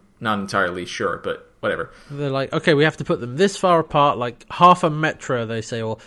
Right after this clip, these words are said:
Speaker 2: "six hundred motras." Like, okay, I don't care.
Speaker 1: No,
Speaker 2: Just stop.
Speaker 1: stop,
Speaker 2: Just, just
Speaker 1: stop.
Speaker 2: stop. Stop
Speaker 1: Stop.
Speaker 2: that. Stop that.
Speaker 1: Stop <laughs> adding more terms, please.
Speaker 2: Stop it.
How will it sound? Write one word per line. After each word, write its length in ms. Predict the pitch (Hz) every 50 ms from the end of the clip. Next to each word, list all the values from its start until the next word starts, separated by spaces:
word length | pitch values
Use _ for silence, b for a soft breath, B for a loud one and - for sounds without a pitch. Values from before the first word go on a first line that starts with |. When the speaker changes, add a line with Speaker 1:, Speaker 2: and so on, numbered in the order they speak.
| b b
Speaker 2:
"six 180 | - - 247 -
hundred 280 | 247 240 220 226 202 160
motras." 560 | 131 143 175 175 - - 214 208 185 175 180
Like, 220 | 190 185 180 -
okay, 260 | - 190 190 - 196 165
I 80 | 156
don't 340 | 156 202 196 190 185 - -
care. 200 | - - 175 -
Speaker 1:
No, 140 | 156 160 165
Speaker 2:
Just 160 | 160 156 - -
stop. 160 | 220 190 170
Speaker 1:
stop, 140 | 170 170 180
Speaker 2:
Just, 280 | 196 175 - - - -
just 120 | 208 180
Speaker 1:
stop. 360 | 180 165 165 170 170 156 147 -
Speaker 2:
stop. 460 | - - 214 185 170 170 165 - -
Stop 260 | - - 190 175 170
Speaker 1:
Stop. 580 | 143 - 147 147 151 156 156 156 156 156 - -
Speaker 2:
that. 80 | - -
Stop 300 | - - 208 202 208 -
that. 360 | 165 147 131 113 110 - - - - - - - - - - -
Speaker 1:
Stop 440 | - - 151 - 170 175 185 -
<laughs> 40 | 156
adding 400 | 165 180 165 160 156 160 165 151
more 180 | 143 151 147 143
terms, 800 | 147 - - 151 135 135 135 135 131 127 117 110 - - - - - - -
please. 320 | - 131 135 135 135 123
Speaker 2:
Stop 240 | 117 160 156 - -
it. 220 | 139 123 - -